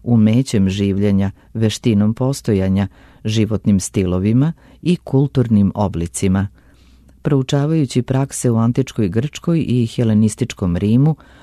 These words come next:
koje su uticale na to da se sopstvo vrati sebi, podržavajući kulturu sopstva i veštinu življenja koje je trebalo da osnaže autonomiju pojedinca, uzimajući u obzir istorijske uslove u kojima se on nalazio,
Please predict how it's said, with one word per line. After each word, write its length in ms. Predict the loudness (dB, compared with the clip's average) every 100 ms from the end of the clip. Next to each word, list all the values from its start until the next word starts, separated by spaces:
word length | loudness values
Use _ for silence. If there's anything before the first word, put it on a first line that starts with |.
| -20
koje 200 | -2 0
su 180 | 0 0
uticale 520 | 0 0 -2 0 2
na 120 | 2 0
to 260 | 0 0
da 120 | 0
se 160 | -2 -4
sopstvo 580 | -4 -4 -4 -8 -4 -4
vrati 380 | -2 -4 -4 -6
sebi, 480 | -4 -4 0 -2 -2 -10 -20 -20 -4
podržavajući 880 | -2 0 0 0 0 0 0 -2
kulturu 520 | -4 -4 -2 0 0 -2
sopstva 540 | -2 -2 -4 -4 -2
i 80 | 0
veštinu 480 | -2 -2 0 2 0
življenja 640 | 0 0 2 2 2 -2
koje 200 | -2 -2
je 60 |
trebalo 440 | 0 -2 -2 -2 -2
da 140 | 0
osnaže 520 | -2 -2 -2 -2 -2
autonomiju 680 | -4 -2 0 0 2 2 0
pojedinca, 720 | 0 -2 0 2 2 2 -4 -4 -12 -20 -20 -2
uzimajući 640 | 0 2 2 2 0 0
u 120 | 0
obzir 360 | 0 0 0 -2
istorijske 600 | -2 -2 0 -2 -2 -2
uslove 500 | -2 -4 -4 -2 0
u 100 | 0
kojima 380 | -2 -2 0 -2
se 180 | -2 -2
on 220 | 0 2
nalazio, 600 | 2 0 -2 0 0